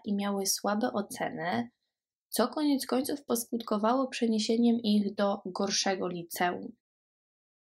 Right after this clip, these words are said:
W tym nowym miejscu panie poznały nową koleżankę Lorę Doyle.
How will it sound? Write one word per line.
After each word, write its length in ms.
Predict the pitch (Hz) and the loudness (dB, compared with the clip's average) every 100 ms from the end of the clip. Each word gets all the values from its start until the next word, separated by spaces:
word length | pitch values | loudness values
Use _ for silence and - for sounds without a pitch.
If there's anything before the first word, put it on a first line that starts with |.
| _ - | _ -16
W 140 | - | -4
tym 300 | - 185 190 | 0 2 2
nowym 380 | 190 185 185 180 | 2 0 0 -4
miejscu 680 | 170 165 - - 214 220 240 | -2 -4 -4 -4 2 2 2
panie 280 | 208 220 262 | 2 2 2
poznały 500 | 269 233 220 233 240 | 2 2 4 4 6
nową 460 | 214 196 220 247 233 | 6 4 2 4 2
koleżankę 800 | 226 208 202 202 214 214 214 202 | 2 0 2 2 2 2 2 2
Lorę 420 | 190 185 180 180 | 2 0 0 0
Doyle. 400 | - 175 - - | 0 0 0 -4